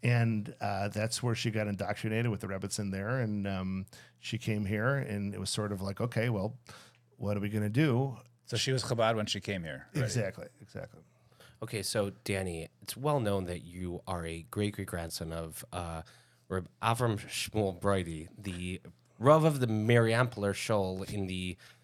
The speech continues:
Speaker 3: late nineteenth century and early twentieth century
Speaker 2: Well
Speaker 3: here in
Speaker 2: known.
Speaker 3: Chicago, now known as Anshe Shalom B'nai Israel. You know, he came from, uh, a very Lithuanian Misnagdish background. So how do you square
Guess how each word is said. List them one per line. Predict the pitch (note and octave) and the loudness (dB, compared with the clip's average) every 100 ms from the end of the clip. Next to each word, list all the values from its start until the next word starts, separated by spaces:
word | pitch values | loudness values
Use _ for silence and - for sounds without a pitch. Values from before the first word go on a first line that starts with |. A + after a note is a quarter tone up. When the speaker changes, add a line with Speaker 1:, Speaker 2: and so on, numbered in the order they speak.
| _ _ _ - | _ _ _ -14
Speaker 3:
late | - D#3+ D3 | 2 4 6
nineteenth | C3+ B2+ B2 A2 | 8 6 4 0
century | - G2+ G2+ G2 | 2 2 2 0
and | F#2+ | 2
early | G#2 G2 | 2 2
twentieth | - G#2+ F#2+ F2+ | 0 2 2 0
century | - F2 - F2+ E2+ E2+ | -2 -4 -4 -4 -4 -2
Speaker 2:
Well | G#2 G#2 | 0 2
Speaker 3:
here | B2 | 2
in | |
Speaker 2:
known. | - | 0
Speaker 3:
Chicago, | G#2 G#2 F#2 F#2+ | -2 -2 -2 2
now | C3+ D#3 | 4 6
known | C3+ B2 A2+ | 6 6 6
as | G#2+ G#2 - - - - | 4 2 -6 -20 -14 -2
Anshe | G#2+ G#2 G2 | 0 0 0
Shalom | G#2+ F#2+ F#2 D#2+ _ F#2 | 2 2 0 -6 _ -6
B'nai | F2+ F2 | -4 -2
Israel. | F2 E2+ D#2 - - - _ | -4 -6 -6 -8 -20 -20 _
You | A2 | 2
know, | G#2+ | 2
he | - F3+ | 2 -2
came | D#3+ D3+ | 2 2
from, | C3+ B2+ A2 G2+ G2+ | 2 4 4 4 -4
uh, | - G#2 F#2+ F#2 - - - | 0 2 4 0 -4 -18 -8
a | G2+ F#2+ - | -8 -8 2
very | C#3 D3 B2 | 4 6 2
Lithuanian | A#2 C3 B2+ A2 G#2+ G#2+ G2+ G2+ | 4 2 4 4 4 6 4 2
Misnagdish | - G#2+ G2 G2 F#2+ | 0 0 0 0 -2
background. | - G2 G2 F2+ F2 | 0 0 0 -2 -2
So | - A#2 G2+ - - | 2 2 2 -6 -4
how | - G3 | -2 0
do | |
you | B3+ | -2
square | A#3+ - - C3+ C#3 A#2 G2+ G2+ G2 | -2 -4 -4 0 4 6 6 4 2